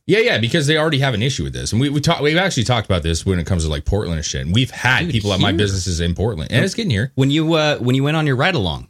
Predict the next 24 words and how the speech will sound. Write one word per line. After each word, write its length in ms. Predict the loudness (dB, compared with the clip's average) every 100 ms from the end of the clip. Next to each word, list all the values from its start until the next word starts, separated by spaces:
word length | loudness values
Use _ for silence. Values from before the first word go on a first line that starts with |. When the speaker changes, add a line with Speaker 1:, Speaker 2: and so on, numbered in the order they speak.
| _
Speaker 2:
with 160 | -2 0
the 180 | 2 0
police 280 | -2 -2 -4
officer, 500 | -6 -6 -6 -6 -8 _ -8
Speaker 1:
Yeah, 260 | -6 -6 -10 _ -4
Speaker 2:
you 140 | 0
guys 180 | 0 0
went 200 | 0 -2
to 80 | -2
the 80 | 0
pancake 500 | 0 0 0 0 0
house, 320 | -4 -4 -2
and 140 | 0 -2
bef-, 200 | -4 -10 -10 -4
behind 340 | 0 2 2 0
the 40 |
pancake 480 | 0 2 2 0 0
houses 360 | 0 0 -2 0
were 200 | 0 2
a 60 |
lot 200 | 0 0
of 80 | -4 _ _ -8
hobo 480 | 0 0 2 2 2
pancakes. 800 | 2 2 2 0 -2 -4 -8